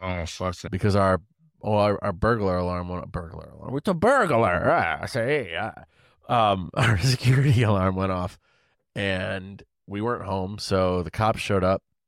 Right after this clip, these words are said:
Speaker 2: and they were like, "Do you want us to look through your house?" And in my head, I'm like, "Fuck no, I don't want them looking through my house." But I was like,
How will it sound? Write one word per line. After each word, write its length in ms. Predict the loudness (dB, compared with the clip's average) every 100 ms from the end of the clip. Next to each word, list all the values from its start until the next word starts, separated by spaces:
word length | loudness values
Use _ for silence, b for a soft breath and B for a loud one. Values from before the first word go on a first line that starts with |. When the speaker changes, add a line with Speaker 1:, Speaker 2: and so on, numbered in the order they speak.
| _ _ _ _ _ -14
Speaker 2:
and 140 | -8
they 60 | -4
were 80 | -2
like, 160 | -4
"Do 60 | -6
you 60 | -4
want 140 | -4
us 100 | -4
to 100 | -4
look 160 | -4 -4
through 180 | -4 -2
your 120 | -2
house?" 420 | 0 0 0 -6 _ _ _ _ _ _ _ -8
And 140 | -4
in 80 | -2
my 120 | -2
head, 240 | 2 2
I'm 100 | 2
like, 160 | -2 -10 _
"Fuck 220 | -6 -6 _
no, 360 | -12 -10 -12 -16 _
I 60 | -4
don't 140 | -4
want 160 | -4 -8
them 120 | -10
looking 160 | -10 -8
through 120 | -6
my 80 | -4
house." 200 | -4 -4
But 120 | 0
I 80 | 2
was 120 | 4
like, 220 | 2 0